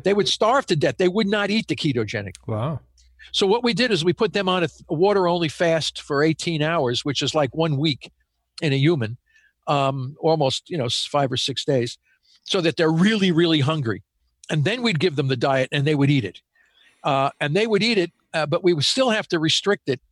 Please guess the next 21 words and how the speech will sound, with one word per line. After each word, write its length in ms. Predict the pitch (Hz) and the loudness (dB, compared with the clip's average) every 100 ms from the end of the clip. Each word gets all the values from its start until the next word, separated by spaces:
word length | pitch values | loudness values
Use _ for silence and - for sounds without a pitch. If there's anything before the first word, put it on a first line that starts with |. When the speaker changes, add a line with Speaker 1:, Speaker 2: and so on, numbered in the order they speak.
| _ _ _ | _ _ _
Speaker 1:
so 180 | - 185 | -2 0
that 200 | 160 160 | 2 2
we 100 | 165 | 2
would 160 | 165 | 2
have 200 | 151 160 | 2 0
a 60 | 143 | -2
comparable 640 | - 165 - 190 190 170 139 | -4 -4 -2 0 2 0 0
reduction 480 | 143 156 - - | 0 0 -2 -2
in 100 | 139 | 0
body 280 | 127 135 131 | 2 0 0
weight. 180 | 98 95 _ _ _ _ - | -4 -8 _ _ _ _ -2
We 100 | 190 | 2
did 140 | 233 | 2
a 60 | 202 | 2
lot 220 | 170 214 | 2 0
of 80 | 196 | 0
these 180 | 185 - | 0 -2
kinds 300 | 165 165 147 | -2 -2 -4
of 60 | |
physiological 720 | - 160 151 143 143 135 120 123 | -2 -2 0 0 0 -2 -6 -8
studies 500 | - 147 127 110 | -2 0 0 -4